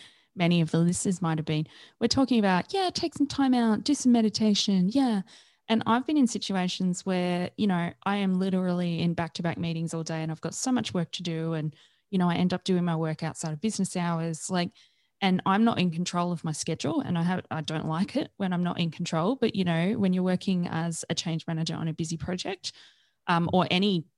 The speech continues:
you know, sort of corporate job, I suppose,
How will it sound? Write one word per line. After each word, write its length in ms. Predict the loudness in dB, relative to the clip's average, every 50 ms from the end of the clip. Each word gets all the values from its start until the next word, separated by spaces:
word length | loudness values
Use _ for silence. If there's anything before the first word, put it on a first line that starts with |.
| _ _ _ _
you 100 | -10 -6
know, 280 | -4 -2 -2 -2 -2 -2 -4
sort 220 | -6 -6 -6 -6
of 180 | -6 -8 -10 _
corporate 380 | -8 -8 -8 -6 -6 -10 -10
job, 300 | -8 -8 -6 -6 -6 -8 -6
I 60 | -8
suppose, 540 | -8 -8 -8 -14 -12 -12 -10 -8 -8 -8 -10